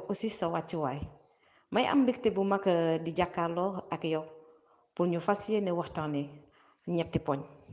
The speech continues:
Ñetti poñ yi, premier poñ bi di le nouveau gouvernement, muy tënku ci l'actuel remaniement, l'immigration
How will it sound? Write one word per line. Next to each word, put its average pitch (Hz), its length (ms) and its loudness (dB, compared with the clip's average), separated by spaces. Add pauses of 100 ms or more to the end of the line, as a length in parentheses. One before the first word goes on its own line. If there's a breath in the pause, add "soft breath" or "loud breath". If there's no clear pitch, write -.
(760 loud breath)
Ñetti 165 260 0
poñ 170 240 0
yi, 156 80 -2
premier 175 380 0
poñ 160 320 2
bi 156 100 0
di 147 400 -2 (400 loud breath)
le 160 140 0
nouveau 160 260 0
gouvernement, 156 640 -2 (840)
muy 139 680 2
tënku 165 320 2
ci 151 260 2 (200)
l'actuel 160 480 0 (120)
remaniement, 170 600 0 (1300 loud breath)
l'immigration 156 720 2